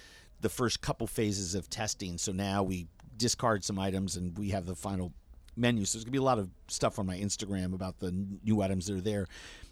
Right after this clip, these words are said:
But it's just incredible. And my friend Alex Ong, uh, who owned Betel Nut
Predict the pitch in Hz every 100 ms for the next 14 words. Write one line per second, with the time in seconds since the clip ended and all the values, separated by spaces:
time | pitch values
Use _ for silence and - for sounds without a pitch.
0 | - - 185 208 - 208 165 151 - 165
1 | 123 95 101 87 113 113 120 - 113 107
2 | 143 135 120 107 117 - 107 101 104 113
3 | 127 - 131 104 104 98 110 101 90 98
4 | 107 104 107